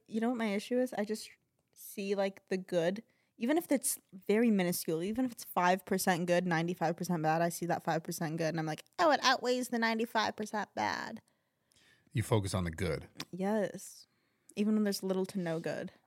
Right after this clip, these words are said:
Speaker 1: to people.
Speaker 2: Why do you think you do that? 'Cause that is your choice.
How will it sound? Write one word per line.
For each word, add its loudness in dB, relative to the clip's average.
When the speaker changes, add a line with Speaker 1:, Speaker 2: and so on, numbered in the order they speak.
Speaker 1:
to -12
people. -6
Speaker 2:
Why 2
do 0
you -2
think -6
you -6
do -6
that? -8
'Cause -4
that 8
is 4
your 4
choice. -4